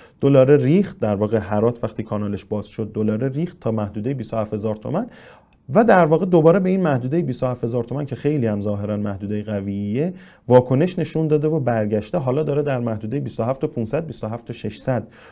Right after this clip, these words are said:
معامله می‌شه و اگر سقف قبلیش رو که بیست و هشت هزار و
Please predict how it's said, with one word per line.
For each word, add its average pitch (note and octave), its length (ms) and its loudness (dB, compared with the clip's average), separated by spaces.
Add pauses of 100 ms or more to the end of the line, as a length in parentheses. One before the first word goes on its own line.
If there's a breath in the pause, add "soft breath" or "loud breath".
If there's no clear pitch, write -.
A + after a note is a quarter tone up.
(140 loud breath)
معامله A2 460 6
می‌شه G2+ 440 -2 (280 loud breath)
و A#2 180 6
اگر D#3+ 340 6
سقف D#3+ 400 0
قبلیش D#3+ 640 2
رو G2 280 -2
که G#2+ 120 -4
بیست A2 280 -6
و A2+ 40 0
هشت F3 340 0
هزار A2 360 0
و G#2 180 -4